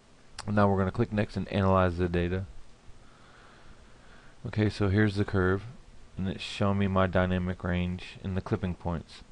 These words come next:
The gle-, the green are clipping points, and the red are dynamic range. You can see down here, clipping point,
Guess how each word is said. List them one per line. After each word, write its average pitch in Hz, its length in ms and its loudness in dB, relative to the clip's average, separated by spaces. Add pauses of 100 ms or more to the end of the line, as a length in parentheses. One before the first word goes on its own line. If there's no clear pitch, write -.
(140)
The 95 140 2
gle-, 90 380 -2 (120)
the 101 80 -4
green 101 360 0
are 101 100 2
clipping 101 360 -4
points, 101 400 -6 (480)
and 95 140 0
the 90 80 2
red 90 220 4
are 87 80 4
dynamic 85 540 0
range. 85 420 -6
You - 80 -12
can 92 100 -6
see - 160 -6
down 87 220 0
here, 87 280 -6
clipping 87 320 -6
point, 82 300 -6